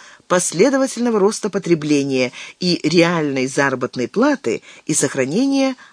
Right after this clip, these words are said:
автономии профсоюзов. Начиная с тысяча девятьсот двадцать третьего года Томский стал выступать вместе с Бухариным и Рыковым. И отчасти потому, что жива была ещё память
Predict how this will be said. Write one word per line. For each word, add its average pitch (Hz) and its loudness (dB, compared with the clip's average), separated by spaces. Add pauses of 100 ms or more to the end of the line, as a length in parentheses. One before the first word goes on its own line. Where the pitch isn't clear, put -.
(100)
автономии 165 -2
профсоюзов. 113 -8 (1000)
Начиная 277 0
с - -6
тысяча - -4
девятьсот 196 -2
двадцать 185 -4
третьего 175 0
года 156 0 (400)
Томский 247 2
стал 220 2
выступать 196 0
вместе 165 -2
с 127 -6
Бухариным 139 0
и 147 -2
Рыковым. 101 -4 (760)
И 147 4
отчасти 135 2 (320)
потому, 151 0
что 143 0
жива 160 0
была 139 2
ещё 135 0
память 156 -2